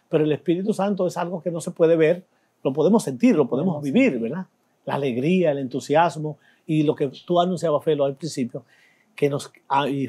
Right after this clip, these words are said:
Speaker 1: Lusitania, que quitaba el miedo.
Speaker 2: El miedo.
Speaker 1: Por eso los judíos, cuando le mataron al maestro, creían que todo había derrotado. Y ahí es cuando necesitamos también la disposición de recibir la fe, para saber que la promesa de Cristo se cumple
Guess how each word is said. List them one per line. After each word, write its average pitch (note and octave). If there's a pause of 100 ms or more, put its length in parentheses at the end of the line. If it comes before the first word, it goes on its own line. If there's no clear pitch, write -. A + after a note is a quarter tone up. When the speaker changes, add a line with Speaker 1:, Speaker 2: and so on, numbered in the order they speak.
(280)
Speaker 1:
Lusitania, C3+
que C3
quitaba D#3+
el C3
miedo. C3+
Speaker 2:
El C#3
miedo. B2+
Speaker 1:
Por C3+
eso E3
los E3
judíos, G3+ (280)
cuando C#3+
le C#3+
mataron D#3+
al A3+
maestro, G3+ (460)
creían F3+
que G3
todo G#3
había F#3
derrotado. F#3 (500)
Y E3
ahí E3
es A3
cuando G3
necesitamos E3+
también E3
la D3
disposición C#3+
de D#3
recibir C#3+
la D#3
fe, - (480)
para C3+
saber C#3+
que E3+
la C#3
promesa G3+
de G#3+
Cristo F#3+ (260)
se C3
cumple B2